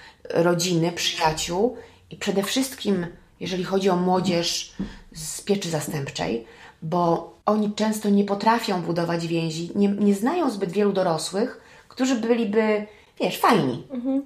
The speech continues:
Speaker 1: Tacy, z którymi można porozmawiać, do których się można, w ogóle z którymi można zacząć lekką rozmowę. My się nie znamy długo, ale ponieważ mamy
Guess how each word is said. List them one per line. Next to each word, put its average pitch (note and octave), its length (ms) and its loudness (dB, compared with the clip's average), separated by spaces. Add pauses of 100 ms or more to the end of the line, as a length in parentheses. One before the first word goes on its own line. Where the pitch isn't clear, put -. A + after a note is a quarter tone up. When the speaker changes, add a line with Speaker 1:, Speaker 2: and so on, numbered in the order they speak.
Speaker 1:
Tacy, D#4+ 320 -2
z - 80 -2
którymi A#3 240 2
można F#3 240 0
porozmawiać, G#3 760 2
do F3 100 -4
których E3+ 280 -6
się E3+ 120 -4
można, E3+ 260 -2 (420)
w A3 60 -2
ogóle B3+ 300 2 (120)
z - 40 -20
którymi A#3 220 4
można B3 280 4
zacząć A#3+ 400 2
lekką G#3 300 2
rozmowę. D#3+ 400 -2 (580)
My C#4 120 4
się C#4 100 4
nie A3 120 4
znamy E3+ 260 4
długo, D#4 500 2
ale A3+ 320 6
ponieważ G#3 320 2
mamy A3+ 300 4